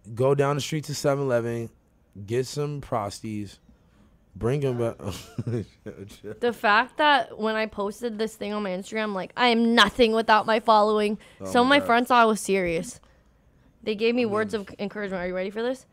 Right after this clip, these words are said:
Speaker 1: Yeah.
Speaker 2: "You a whole ass person with or without your following, heart," which was very sweet of them. But I was
Speaker 1: Yeah.
Speaker 2: like,
Speaker 1: Was this
Speaker 2: "Dude,
Speaker 1: your, was
Speaker 2: I'm
Speaker 1: this, like, a f-,
Speaker 2: trolling."
Speaker 1: like, your, your homie or, like, someone that doesn't know you like that?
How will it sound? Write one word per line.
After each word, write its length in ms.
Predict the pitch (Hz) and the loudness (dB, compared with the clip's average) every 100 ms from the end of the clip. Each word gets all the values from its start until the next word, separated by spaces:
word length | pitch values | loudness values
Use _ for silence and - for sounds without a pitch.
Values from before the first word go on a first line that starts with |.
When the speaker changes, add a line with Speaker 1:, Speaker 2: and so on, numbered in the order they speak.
| - | -10
Speaker 1:
Yeah. 240 | 104 95 95 | -8 -8 -2
Speaker 2:
"You 220 | 240 285 | 4 4
a 20 | |
whole 320 | 220 240 254 | 4 4 6
ass 240 | 254 240 - | 6 4 2
person 420 | - 247 - 226 | -4 -2 -2 -2
with 160 | 240 262 | -2 -2
or 80 | 285 | -2
without 320 | 277 285 294 | -2 -2 -2
your 120 | 262 | -4
following, 540 | 254 240 233 226 214 208 | -2 2 2 2 -2 -4
heart," 460 | 196 202 208 208 - - _ _ - | 0 2 2 -2 -12 -20 _ _ -8
which 140 | 247 | -4
was 120 | 262 | -2
very 340 | 220 220 233 233 | 4 8 8 8
sweet 300 | - 220 202 | 4 0 0
of 100 | 175 | -2
them. 240 | 175 175 | -4 -4
But 140 | 196 202 | 0 2
I 100 | 208 | 4
was 100 | 214 | 4
Speaker 1:
Yeah. 40 | |
Speaker 2:
like, 220 | 220 202 - _ | 2 0 -4 _
Speaker 1:
Was 100 | 120 | -4
this 80 | 135 | 0
Speaker 2:
"Dude, 100 | 226 160 | 2 2
Speaker 1:
your, 60 | |
was 80 | 139 | 2
Speaker 2:
I'm 80 | 156 | 2
Speaker 1:
this, 120 | 147 | 4
like, 80 | 165 | 6
a 20 | |
f-, 40 | 208 | 8
Speaker 2:
trolling." 260 | 196 180 175 | 8 6 2
Speaker 1:
like, 220 | 120 85 | -2 -4
your, 280 | 110 113 104 - | -6 -4 -6 -8
your 200 | 107 104 | -8 -6
homie 360 | 87 113 131 | -8 -10 -8
or, 140 | 143 110 | -8 -6
like, 320 | 101 95 87 | -8 -8 -12
someone 240 | - 104 98 | -14 -12 -10
that 60 | 98 | -8
doesn't 180 | 101 | -10
know 120 | 92 95 | -8 -10
you 120 | 92 | -12
like 140 | 87 | -14
that? 160 | 90 | -16